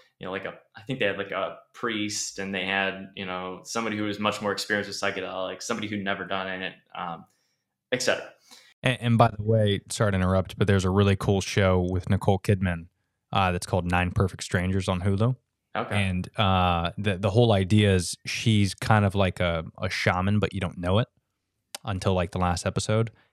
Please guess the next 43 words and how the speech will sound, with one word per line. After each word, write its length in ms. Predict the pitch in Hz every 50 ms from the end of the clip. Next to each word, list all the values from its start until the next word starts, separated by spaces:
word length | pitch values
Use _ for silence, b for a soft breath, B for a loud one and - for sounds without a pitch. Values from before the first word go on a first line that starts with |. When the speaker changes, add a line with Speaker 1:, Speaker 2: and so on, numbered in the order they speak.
| b _ -
Speaker 2:
And 220 | 110 92 92 92
she 240 | - - - 104 98
ends 220 | 95 95 92 -
up 200 | 98 90 90 -
inviting 480 | - 92 92 87 90 92 92 92 92 90
a 40 | 90
bunch 260 | 85 92 90 87 -
of 80 | 90 -
people 260 | 101 95 - 92 87
for, 140 | - - 92
like, 180 | 87 87 -
a 60 | -
couples 640 | - - - 104 - - 90 85 85 85 85 - -
retreat, 480 | 90 87 - - - 110 110 113 - - _ _ _ _ _ _
trying 240 | - - 107 92 87
to 40 | 90
help 200 | - 98 92 -
their 100 | - 85
marriage 400 | 87 90 92 95 92 92 92 90
and 80 | 101 92
all 100 | 90 90
this 120 | 92 90
shit. 320 | - - 104 98 95 - - b b b b b b b -
And 180 | 98 95 98
then, 360 | 95 92 90 87 85 85 - - _ -
spoiler 240 | - - 131 131 127
alert, 380 | 117 104 101 101 101 - - 110
long 200 | 107 98 98 95
story 220 | - 104 98 90
short, 420 | - - 104 101 92 90 87 - _ _ _ _ _ _ -
the, 120 | 98 90
like, 320 | 85 92 87 85 - - - _ _ _ _ _ _ _ _ -
last 360 | 104 92 90 92 90 - -
episode 420 | 95 - - - - 104 95 95
or 120 | 95 90 85
last 220 | 85 87 87 -
couple, 220 | - 92 90 92 - B B B B B
she 160 | - - 117
ends 120 | 110 98
up 140 | 107 92 90
giving 220 | 98 104 98 98 95
them 100 | 90 87
ayahuasca. 720 | 87 87 85 82 85 85 85 87 - - 82 - 95